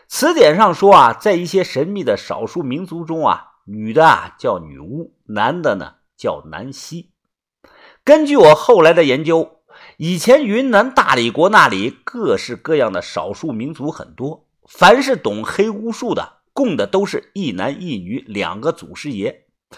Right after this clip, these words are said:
男的呢叫遮帕麻，女的呢叫遮米麻。除了元宝讲的这个叫拉西的啊，那里现在被承认的还有五个地方出巫师，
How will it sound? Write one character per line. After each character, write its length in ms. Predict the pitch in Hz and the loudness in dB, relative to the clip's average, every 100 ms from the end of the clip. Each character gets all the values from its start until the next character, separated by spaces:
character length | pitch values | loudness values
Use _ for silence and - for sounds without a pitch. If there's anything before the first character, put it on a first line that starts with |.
| - - | -20 -12
男 440 | 165 208 233 359 339 | 0 6 6 6 4
的 100 | 277 | 4
呢 220 | 180 143 _ _ | 2 -2 _ _
叫 520 | - 208 143 - - _ | 2 6 6 4 -6 _
遮 260 | - 277 262 | -6 2 0
帕 360 | - 254 135 | 2 0 0
麻， 380 | 80 80 104 190 - _ _ _ _ _ _ _ _ | -2 -2 0 0 -4 _ _ _ _ _ _ _ _
女 240 | 190 220 | -2 0
的 140 | 220 330 | 2 4
呢 220 | 311 160 - _ - | 4 2 -2 _ 2
叫 440 | 156 117 107 _ | 4 4 2 _
遮 360 | - 262 277 254 | -8 -4 2 2
米 240 | 104 67 | 2 -14
麻。 320 | - 95 135 - _ _ _ _ _ _ | -18 -12 -12 -14 _ _ _ _ _ _
除 180 | - 214 | 0 4
了 140 | 214 | 6
元 340 | 185 143 185 | 6 4 4
宝 220 | 185 120 151 | 4 4 4
讲 240 | - 90 | 0 -4
的 80 | 123 | -6
这 160 | 156 | -6
个 80 | 110 | -4
叫 180 | 107 127 | 0 2
拉 240 | 110 139 | 4 2
西 220 | 139 - 165 | 2 -4 -8
的 120 | - | -8
啊， 80 | - - _ _ _ _ _ | -10 -20 _ _ _ _ _
那 340 | - 269 247 160 | 2 6 6 4
里 320 | 123 117 127 | 2 -2 -6
现 340 | - - 151 120 | -8 -2 0 2
在 160 | 139 | 0
被 200 | - 123 | 0 -4
承 240 | 104 - 131 | -6 -8 -4
认 160 | 160 | -2
的 240 | 107 80 _ | -2 -6 _
还 200 | - 113 | -6 0
有 120 | 131 | 0
五 320 | 147 95 80 | 0 -6 -8
个 100 | 104 | -6
地 160 | 151 160 | -4 -6
方 360 | 95 78 76 _ _ | -6 -8 -10 _ _
出 180 | - | -16
巫 320 | 143 139 156 175 | -14 -12 -12 -14
师， 360 | - - - | -14 -18 -20